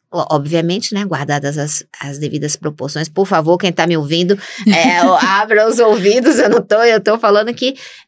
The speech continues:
é, a descartabilidade, a troca planejada é mais segura. Não tenha dúvida. Quando se trata de complicações infecciosas, porque você tem menos manuseio. Na verdade, é assim, que vantagem? Qual a diferença de você pegar uma lente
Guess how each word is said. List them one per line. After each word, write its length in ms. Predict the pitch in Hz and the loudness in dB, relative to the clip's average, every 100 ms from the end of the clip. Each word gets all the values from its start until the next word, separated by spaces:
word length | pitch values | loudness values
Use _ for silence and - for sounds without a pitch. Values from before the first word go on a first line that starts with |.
| - - - | -12 -8 0
é, 240 | 165 160 | 4 4
a 80 | 170 | 2
descartabilidade, 840 | 180 - 170 180 185 202 180 170 185 | -2 -4 -2 0 0 0 0 0 -2
a 80 | |
troca 320 | 185 165 156 160 | -2 -4 -2 0
planejada 840 | 175 175 196 196 175 196 226 294 _ _ - | 0 2 0 2 0 0 0 -4 _ _ 0
é 160 | 170 | 2
mais 200 | 185 190 | 2 0
segura. 520 | - 170 262 160 131 151 - | -2 -4 -6 -6 -6 -12 -8
Não 160 | 180 226 | -4 -2
tenha 220 | 240 247 | 0 -2
dúvida. 540 | 262 185 147 143 147 - | -2 -4 -4 -6 -8 -4
Quando 200 | 196 208 | -4 -2
se 120 | 233 | -4
trata 420 | 202 160 180 208 196 | -2 -2 -2 -2 -4
de 100 | 202 | -4
complicações 680 | 208 220 214 202 196 202 | -4 -4 -4 -4 -2 -4
infecciosas, 640 | 220 220 226 254 180 196 | -6 -8 -4 -2 -2 -4
porque 160 | 202 320 | -6 -10
você 140 | 339 | -6
tem 100 | 359 | -4
menos 300 | 339 349 349 | -2 0 -2
manuseio. 680 | 359 381 359 185 180 170 160 _ _ _ _ - | -2 -2 -2 0 2 2 0 _ _ _ _ -8
Na 80 | 208 | -4
verdade, 400 | 240 240 254 277 | -2 0 0 -2
é 40 | |
assim, 280 | 311 - 214 202 - - | -4 -2 -4 -4 -18 -4
que 140 | 370 | -2
vantagem? 540 | 440 370 214 190 196 | 0 0 0 0 -2
Qual 120 | 269 320 | 0 0
a 40 | |
diferença 500 | - 262 214 214 208 | 0 0 0 -2 -4
de 60 | 190 | -4
você 240 | 196 202 | -4 -2
pegar 240 | 196 185 | -2 -2
uma 120 | 185 180 | -2 0
lente 360 | 170 175 180 | 0 -2 -4